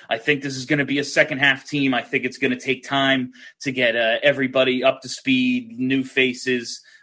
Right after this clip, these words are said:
um, all that stuff. I, I, I just kinda thought this was gonna play out like twenty nineteen twenty, the first year with Alain Vigneault, where,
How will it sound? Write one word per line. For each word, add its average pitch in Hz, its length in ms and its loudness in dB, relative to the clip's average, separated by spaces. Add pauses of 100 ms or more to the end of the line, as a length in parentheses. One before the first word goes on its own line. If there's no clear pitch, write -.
(140)
um, 110 600 0 (680)
all 208 200 8
that 123 200 0
stuff. - 320 -8
I, 135 140 2
I, 151 260 2
I 196 80 4
just 247 240 -4
kinda 214 260 0
thought 170 300 2
this 151 180 -6
was 147 120 -8
gonna 147 200 0
play 143 300 2
out 117 220 2 (320)
like 160 320 2
twenty 156 280 -2
nineteen 135 480 0
twenty, 117 340 -2
the 113 100 -6
first - 420 -8
year 127 120 0
with 117 140 -10
Alain 120 320 -4
Vigneault, 120 520 0
where, 110 360 -2